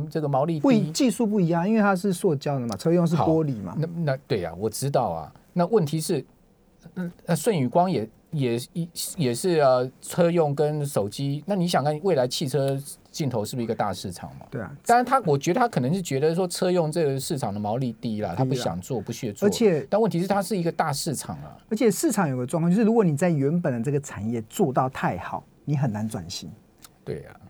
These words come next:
Speaker 2: 就是因为你做到太好。
Speaker 1: 而且别人也会追上来啊，除非你像台-，台积电这么大的资本支出，根本你就已经形成超巨大门槛了，对不对？
Speaker 2: 嗯哼。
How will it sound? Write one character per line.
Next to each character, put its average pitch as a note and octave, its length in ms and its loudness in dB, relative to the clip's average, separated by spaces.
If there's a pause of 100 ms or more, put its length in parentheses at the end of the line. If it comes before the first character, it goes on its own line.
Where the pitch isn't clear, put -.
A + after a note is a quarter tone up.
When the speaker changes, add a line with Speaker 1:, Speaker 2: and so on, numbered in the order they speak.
(280)
Speaker 2:
就 F#3+ 100 2
是 G#3 140 4
因 A3+ 80 6
为 G3+ 80 6
你 D3 80 2
做 F3+ 160 2
到 E3+ 100 4
太 E3+ 160 0
好。 E3 40 2
Speaker 1:
而 - 20 2
且 A#2+ 60 -4
别 B2 160 2
人 D#3 120 0
也 C3 60 -4
会 B2+ 140 -6
追 B2 200 -6
上 A#2 260 -8
来 - 200 -12
啊， D#3 220 -12
除 D#3+ 160 -4
非 G3 100 0
你 D#3 80 0
像 D3 240 -2
台-， - 200 -6
台 - 140 -6
积 C3 140 -4
电 D3 160 -2
这 C3+ 100 -4
么 C#3+ 120 -2
大 C3 160 -2
的 B2 60 -2
资 C3+ 140 -6
本 A#2 140 -4
支 C3 140 -6
出， B2+ 140 -4
根 G3 140 -2
本 C3+ 140 -2
你 - 20 0
就 C3 120 -4
已 D#3 40 -4
经 C#3 200 0
形 C#3 200 -2
成 C3+ 240 -2
超 D3+ 240 0
巨 D3 200 -6
大 B2+ 160 0
门 G2+ 180 -6
槛 F2 280 -10
了， C#2+ 120 -16
对 F#3 100 -8
不 B2+ 80 -2
对？ B2+ 100 -2
Speaker 2:
嗯 C3 60 0
哼。 B2 120 -6